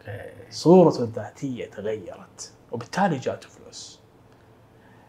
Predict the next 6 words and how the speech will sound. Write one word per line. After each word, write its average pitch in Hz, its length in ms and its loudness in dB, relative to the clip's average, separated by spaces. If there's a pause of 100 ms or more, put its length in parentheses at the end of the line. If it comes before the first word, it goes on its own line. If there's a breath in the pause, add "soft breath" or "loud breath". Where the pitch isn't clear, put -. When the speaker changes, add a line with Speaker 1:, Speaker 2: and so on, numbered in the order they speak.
(200 soft breath)
Speaker 2:
لما 104 340 -2
الإنسان 135 680 -2
يغير 117 300 0
صورته 120 300 -6
الذاتية 131 600 0
جسمه 123 680 6